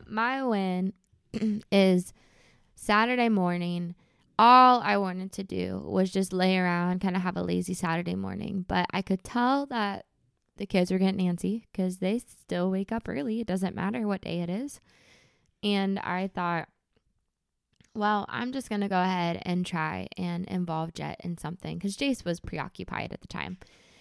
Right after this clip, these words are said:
And I, I thought, "You know what? I'm just gonna have Jet help me make some muffins." It wasn't necessarily what I wanted to do, but, um, yeah,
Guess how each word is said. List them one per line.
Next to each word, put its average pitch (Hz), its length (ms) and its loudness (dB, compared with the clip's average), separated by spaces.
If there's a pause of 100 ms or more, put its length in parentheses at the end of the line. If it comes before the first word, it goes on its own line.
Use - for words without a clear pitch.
(220)
And 185 200 0
I, 170 220 -2 (100)
I 185 80 -2
thought, 170 280 -4
"You 233 80 -2
know 254 100 0
what? 254 220 -2
I'm 277 140 -6
just - 140 -14
gonna 185 140 -4
have 175 220 -8
Jet - 260 -6 (160)
help - 240 -10
me 196 100 -6
make - 200 -6
some 185 160 -8
muffins." - 600 -10 (180)
It 196 60 2
wasn't 247 320 6
necessarily 277 640 2
what 233 140 4
I 190 100 2
wanted 185 340 -4
to - 120 -8
do, 240 300 -2 (480)
but, 196 280 2
um, 196 400 -4
yeah, - 220 -2